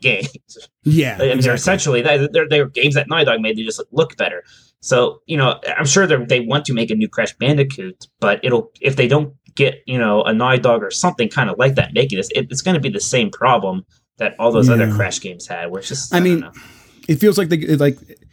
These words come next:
Speaker 2: if this were, were the movie industry, they would just be like, "Okay, we're gonna, you know, get a, a young director that loves Crash Bandicoot, and we're gonna hand it off to them and let them do it."
Speaker 1: Yeah,
Speaker 2: But
Speaker 1: but
Speaker 2: that
Speaker 1: it
Speaker 2: doesn't
Speaker 1: doesn't look
Speaker 2: happen
Speaker 1: like
Speaker 2: in
Speaker 1: that
Speaker 2: gaming.
Speaker 1: in gaming. I mean, could
Speaker 2: Yeah.
Speaker 1: you just get Vicarious Visions to make their own Crash Bandicoot now?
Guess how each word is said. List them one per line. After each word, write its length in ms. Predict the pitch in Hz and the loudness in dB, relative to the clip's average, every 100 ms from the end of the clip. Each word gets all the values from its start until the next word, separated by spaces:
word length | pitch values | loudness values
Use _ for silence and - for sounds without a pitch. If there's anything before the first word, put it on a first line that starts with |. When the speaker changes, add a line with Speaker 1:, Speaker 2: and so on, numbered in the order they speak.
| _ _ _ _ | _ _ _ _
Speaker 2:
if 200 | 151 131 | 0 2
this 280 | 175 208 - | 2 2 2
were, 380 | 185 180 175 - | 0 2 0 0
were 140 | 143 147 | 2 4
the 80 | |
movie 300 | 143 156 135 | 6 4 4
industry, 340 | 123 117 - 113 | 2 0 -6 -4
they 100 | 117 | -2
would 120 | 117 | -2
just 100 | 120 | 0
be 60 | 127 | -2
like, 160 | 117 | 0
"Okay, 200 | 139 139 | -2 0
we're 160 | 127 135 | 2 4
gonna, 280 | 135 131 123 | 4 4 4
you 160 | 160 | 2
know, 140 | 120 107 | 0 0
get 240 | 120 123 | 0 2
a, 200 | 117 113 - _ - | 2 -2 -8 _ -4
a 40 | |
young 220 | 131 156 | 2 4
director 340 | 147 147 143 143 | 4 2 2 2
that 260 | 117 110 | 0 -4
loves 360 | 143 202 202 156 | -10 -6 -2 0
Crash 260 | - 165 135 | 2 0 2
Bandicoot, 460 | 156 135 123 127 | 2 2 2 0
and 40 | 127 | 0
we're 60 | |
gonna 160 | 123 120 | -2 2
hand 180 | 165 156 | 2 4
it 80 | |
off 140 | 147 139 | 2 2
to 80 | 143 | 2
them 160 | 127 | 4
and 80 | 120 | 4
let 140 | 127 | 2
them 100 | 131 | 2
do 180 | 117 117 | 2 0
it." 100 | 98 | -4
Speaker 1:
Yeah, 60 | - | -10
Speaker 2:
But 240 | - 175 165 | -14 -8 0
Speaker 1:
but 60 | |
Speaker 2:
that 40 | 202 | 2
Speaker 1:
it 40 | |
Speaker 2:
doesn't 160 | - 147 | 2 2
Speaker 1:
doesn't 20 | |
look 60 | - | 2
Speaker 2:
happen 140 | 135 | 2
Speaker 1:
like 60 | 117 | 0
Speaker 2:
in 60 | 113 | 0
Speaker 1:
that 180 | 107 | -2
Speaker 2:
gaming. 140 | 107 101 | -2 -4
Speaker 1:
in 20 | 98 92 90 - | -6 -12 -12 -16
gaming. 160 | 92 - | -16 -4
I 80 | 175 | -2
mean, 140 | 175 | 0
could 100 | 131 | 2
Speaker 2:
Yeah. 200 | 123 113 | 4 2
Speaker 1:
you 60 | - | 2
just 240 | - 139 | 0 2
get 180 | 170 170 | 0 2
Vicarious 380 | 170 170 185 160 | -2 0 2 2
Visions 260 | 180 175 - | 0 -2 -2
to 100 | 131 | -4
make 280 | 117 139 | -2 -2
their 180 | 151 143 | 0 0
own 140 | 147 147 | -2 -4
Crash 260 | 160 156 - | -6 -6 -4
Bandicoot 420 | 156 160 - 180 | -6 -6 -8 -6
now? 260 | 175 185 | -6 -8